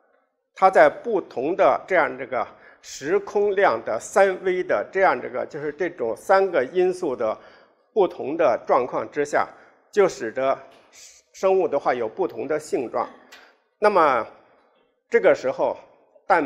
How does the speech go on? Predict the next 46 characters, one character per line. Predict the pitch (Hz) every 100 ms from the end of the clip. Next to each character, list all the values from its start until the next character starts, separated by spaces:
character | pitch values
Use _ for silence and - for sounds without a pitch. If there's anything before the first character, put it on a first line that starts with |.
| 123
白 | 101 104 131 - _ _ _ _
它， | - - - -
我 | 127
们 | 131 190
所 | 127
研 | 120 113 127
究 | 160
的 | 135
话， | - 120 - -
就 | 143 127
是 | 117
不 | - 190
仅 | - 139 165
仅 | 131 110
是 | 107 160
一 | 127 143
个 | 143 101 - _ -
一 | 185
级 | 165 143
结 | 113 113
构、 | 127 -
二 | 120
级 | - 117
结 | 104 95
构， | 123 110 - _ _ _ -
而 | 135 139
有 | 139 113
时 | 113 151
候 | 160 120
也 | 127
要 | 127
看 | - 165 123
一 |
下 | 170 110 - - _ -
它 | 156
的 | 143
位 | 139 160 110
置， | - 101 - _ _ _ _ _ -
它 | 143
附 | - 147
着 | 147
在 | 156 127
什 | -
么 | 110
地 | 131 165 117
方， | 120 113